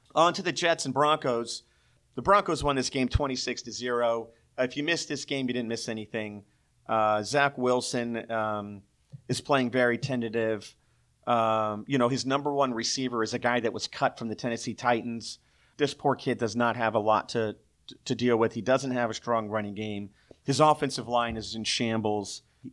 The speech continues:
really doesn't have a tight end or, or running backs to, uh, I mean, or wide receivers to really consider. He's gonna just have a rough season.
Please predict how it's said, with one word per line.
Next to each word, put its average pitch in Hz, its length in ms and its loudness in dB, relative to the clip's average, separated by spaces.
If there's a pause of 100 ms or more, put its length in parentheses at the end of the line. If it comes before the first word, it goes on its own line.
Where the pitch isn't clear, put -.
really 143 300 6
doesn't 127 320 2
have 117 540 0
a 135 60 0
tight 131 340 0
end 120 280 -2
or, 104 160 -2
or 107 240 -2
running 123 340 4
backs 113 340 0
to, 110 220 -2
uh, 110 120 0
I 120 40 2
mean, 113 200 -2
or 101 160 -2
wide 120 240 4
receivers 117 400 -4
to 113 120 -6
really 107 300 -2
consider. 117 640 -2 (520)
He's 139 280 4
gonna 117 240 -2
just 110 300 -4
have 110 180 -4
a 101 40 -8
rough 101 280 -4
season. 95 540 -10